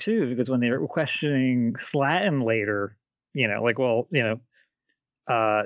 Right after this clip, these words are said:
why did you pull him over?" Uh, he was quoted as saying that he had, quote, "pretty good knowledge," unquote, "that his license was expired before he pulled him over."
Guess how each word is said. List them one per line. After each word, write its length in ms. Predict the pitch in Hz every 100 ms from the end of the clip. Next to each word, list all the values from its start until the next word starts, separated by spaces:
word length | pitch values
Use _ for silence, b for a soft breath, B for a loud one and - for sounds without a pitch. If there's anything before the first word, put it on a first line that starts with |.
| 185
why 300 | 143 127 123
did 160 | 113
you 40 | 117
pull 220 | 135 120
him 120 | 120
over?" 360 | 135 127 123 117 B B _ _ 131
Uh, 260 | 117 110 110 80
he 120 | - 135
was 100 | 117
quoted 340 | 139 127 117 117
as 60 |
saying 260 | 135 120 113
that 120 | 117
he 140 | 131 143
had, 440 | 139 123 117 117 - _ _ _
quote, 260 | - 160 - - _ _ _ _ _ _
"pretty 300 | - 330 320
good 200 | 247 269
knowledge," 440 | 220 240 226 120 107 - - _ _
unquote, 400 | 135 127 135 117 - _ -
"that 100 | 123
his 140 | 139
license 340 | 131 135 151 127
was 80 | 120
expired 480 | 123 127 131 127 131
before 480 | 127 - 170 180 165
he 100 | 147
pulled 280 | - 156 135
him 120 | 127
over." 400 | 127 110 -